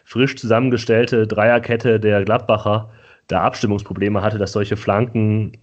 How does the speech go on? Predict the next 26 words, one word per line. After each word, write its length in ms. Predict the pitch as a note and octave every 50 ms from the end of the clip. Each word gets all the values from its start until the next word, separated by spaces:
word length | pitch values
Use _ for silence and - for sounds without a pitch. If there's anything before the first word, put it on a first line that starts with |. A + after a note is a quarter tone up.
| _ _ _ _ _ - _
die 160 | F2+ F2+ F#2
ja, 180 | F#2 F2+ F2+ F2 - -
also 180 | - F#2 F2+ E2+
die 180 | E2 F#2 F#2 F#2+
wirklich 340 | A2 G#2+ - F2+ - - -
komplett 240 | G#2 F#2 - A2+
aus 80 | A2 F#2+
dem 100 | F#2+ F#2
Halbfeld 380 | F2 F#2+ F#2 - - F#2+ F2+ -
kamen, 320 | - G2 F#2 G2 G2 F#2
so 400 | E2+ G2 G2 G2+ G#2 G#2 G#2 - - _ _ _ _ _
zweimal, 840 | _ - - G2+ G2+ G#2+ A2 G#2+ G#2 G#2 G2+ G2+ G2 F#2+ F#2 F#2+ G2 - - -
äh, 180 | G2 F#2+ F#2+
frei 600 | F#2 - - - F#2+ G2 G2 G#2 G#2 G2+ G#2 G#2+ -
angenommen 500 | - G#2+ B2 A#2 G2+ F2+ F2 F2 F2+ E2+
werden 260 | F2 F2 F2 F2 E2+
konnten 440 | - - F2+ F2 F#2 F#2 - F#2 F2
vom 340 | - - F#2 F2+ F2+ F2+ - - _ _ - _ _ _ _ _
Fortun-, 540 | - - F#2+ F2+ - - G2 F#2+ E2+ D2 C#2
Fortuna-Spieler. 800 | - - F#2 F2+ - F#2 F#2+ F#2+ F#2 - - G2 G2 G2+ G2
Das 160 | F#2+ F#2 F2 -
ist 80 | -
natürlich 320 | G2 F#2 - F#2+ F#2 - E2+
auch 100 | F2 -
etwas, 440 | G2 F#2 G2 F#2 F2+ - - - _ _ _ _ _ _ _ - - - - -
ähm, 400 | F#2 F#2 F2+ F2+ F2+ F2+ F2+ E2+